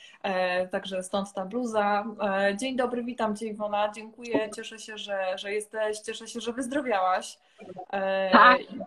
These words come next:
Speaker 1: i mam nadzieję, <laughs> mam nadzieję,
Speaker 2: Słuchajcie,
Speaker 1: że
Speaker 2: dajcie znać, czy, czy dobrze mnie słychać, bo ja też nie wiem, czy my, y, czy na przykład nie nakłada się podwójnie dźwięk, czy ja nie muszę słuchawek za-,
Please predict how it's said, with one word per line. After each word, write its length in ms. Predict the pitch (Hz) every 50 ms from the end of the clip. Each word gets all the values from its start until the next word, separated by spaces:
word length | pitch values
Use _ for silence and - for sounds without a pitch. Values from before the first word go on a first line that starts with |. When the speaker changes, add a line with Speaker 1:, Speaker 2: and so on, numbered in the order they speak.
| - - - 240 330 - 294
Speaker 1:
i 140 | 339 - -
mam 200 | 220 285 233 208
nadzieję, 460 | 202 202 196 202 214 214 - - -
<laughs> 760 | - 247 233 - 196 - - _ _ - - - - - -
mam 200 | 226 240 254 254
nadzieję, 180 | 247 247 233 233
Speaker 2:
Słuchajcie, 340 | 254 277 294 247 226 302 254
Speaker 1:
że 40 | -
Speaker 2:
dajcie 280 | 262 302 - - 403 392 285
znać, 200 | 247 269 277 339 - - _ _ - 269 262 254 -
czy, 80 | - -
czy 120 | - 294
dobrze 280 | - 254 254 254 294 277
mnie 180 | 285 285 277
słychać, 400 | 277 - 277 311 302 262 214 208
bo 100 | 196 208
ja 100 | 220 226
też 200 | 226 - 254 -
nie 140 | 262 254 262 240
wiem, 180 | 254 247 254 247
czy 120 | - 220
my, 220 | 233 240 240 233 -
y, 220 | - 202 220 226 226
czy 100 | - -
na 120 | 233 240 233
przykład 260 | - - 233 226 -
nie 140 | 240 247 240
nakłada 380 | 240 233 233 247 240 233 233
się 140 | 233 - 254
podwójnie 480 | - - 247 208 214 240 247 247 247 208
dźwięk, 260 | 202 247 262 269 262
czy 80 | - 240
ja 60 | 240
nie 80 | 240
muszę 180 | 247 247 - 254
słuchawek 440 | - - - 240 240 196 175 190 180
za-, 120 | 180 185